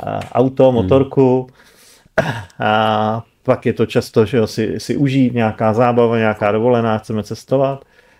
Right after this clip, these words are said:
Speaker 1: A, a já to chápu jako mladý, mladý člověk, že to, že to chci dělat.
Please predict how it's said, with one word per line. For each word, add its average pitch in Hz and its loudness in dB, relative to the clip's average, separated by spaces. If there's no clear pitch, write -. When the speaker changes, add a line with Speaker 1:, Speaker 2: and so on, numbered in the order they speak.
Speaker 1:
A, - -2
a 117 0
já 127 2
to - 0
chápu 220 0
jako 107 -2
mladý, 107 -2
mladý 107 -4
člověk, 120 -6
že 120 -10
to, 113 -4
že - -12
to - -8
chci - -10
dělat. 110 -4